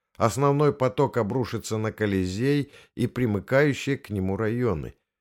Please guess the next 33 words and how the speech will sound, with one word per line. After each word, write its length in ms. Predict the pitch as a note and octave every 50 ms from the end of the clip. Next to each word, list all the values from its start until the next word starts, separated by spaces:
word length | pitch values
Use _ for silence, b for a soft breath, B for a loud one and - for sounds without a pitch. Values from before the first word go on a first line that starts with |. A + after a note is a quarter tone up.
| _ _ _ _ _
Если 360 | B2+ E3+ F3 - - B2+ B2
хеды 320 | - - C3 B2 G#2 G#2
подойдут 520 | - - G2 G2 G2 F#2+ F2+ F2+ F#2+ E2 -
туда 340 | F#2 F2+ E2+ G2+ F#2+ F2 -
и 140 | - D#2+
увязнут 560 | F2 E2+ E2 F2 F2+ E2 D#2 D#2 E2 D2+ - D#2+
в 60 | E2+
уличных 460 | E2+ D#2 C#2 C2+ - D#2+ D2+ C#2+ -
боях, 600 | D#2 D2+ D#2 D#2+ F2+ G#2 C3 D#3 D3+ - - - _ _ _ _ _ _ _ _ _ _ _ _ _
им 200 | A2 C3 D3+ D#3+
крышка». 520 | D#3 - F3+ F#3 F3+ - - - - C#2 - _ _ _ _ _ _ _ _ _ _ _ _ _ _ _
«А 240 | - - A2+ A2+ A2
вертолеты?» — 720 | G2 G#2+ B2 A2 - D3 D#3 F#3 F#3+ D#3 G#2 - - G#1+
напомнила 580 | A#1+ D2 D#2+ D#2 - E2 D#2+ D#2+ D#2+ D#2+ E2 E2
Наташка. 580 | E2+ F#2+ G2+ - G2+ E2+ D2+ - - - - b b b b
«У 100 | - D#2+
хедов 400 | - - - G#2+ A2 G2+ G#2+ G#2
есть 360 | G#2+ G#2 A#2 B2+ A#2 - -
вертушки». 640 | D3 D#3+ D#3 D#3 - G#3 F3 - - - F2+ D#2+ - _ _ _ _ _ _ _ _ _ _ _ _ _ _ _
«И 120 | F2+ F#2+
что 260 | F2 - - - D2 C2
с 120 | - -
того? 420 | - D#2+ D#2 D2+ C#2 A#1+ - - _ _ _ _ _ _ _ _
Какой 400 | - C#3 C#3 C3 - F3+ D#3+ C3
в 80 | G#2+ A#2+
них 300 | C3+ C#3 B2+ F#2 F2+ F2+
будет 360 | F#2+ B2 B2 A2+ A2 - -
прок, 400 | - D#3 F3 E3+ A#2 - - - F2 - _
когда 340 | - F#2+ F#2+ G2+ A2+ A#2
волна 400 | A#2 A#2+ B2 B2+ C#3 D#3 D3+ C3
смоет 400 | - - A#2 B2 C3+ C3 B2 G#2+
наземные 580 | - A#2+ A#2+ A#2+ A2 A2+ B2 A2+ G#2+ A2 G#2+ G#2+
силы? 460 | G2 - - G#2+ G2+ F2 D2 - -